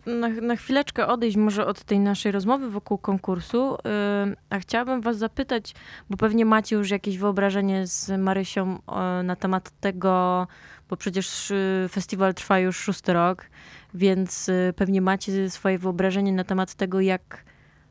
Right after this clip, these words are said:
mm, jak brzmi współczesne słuchowisko. Czy zauważacie na przykład w ostatnich latach jakieś tendencje, czy to w niezależnych produkcjach, czy tych produkcjach pod teatrami, czy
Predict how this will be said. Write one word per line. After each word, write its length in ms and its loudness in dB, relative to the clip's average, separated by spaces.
mm, 600 2
jak 160 0
brzmi 440 2
współczesne 600 -2
słuchowisko. 760 -4
Czy 440 -4
zauważacie 600 0
na 100 0
przykład 240 -6
w 60 -14
ostatnich 460 -4
latach 380 -2
jakieś 340 -6
tendencje, 800 2
czy 120 -4
to 800 4
w 260 -4
niezależnych 580 4
produkcjach, 840 0
czy 340 0
tych 140 -10
produkcjach 720 -4
pod 260 -6
teatrami, 840 2
czy 400 2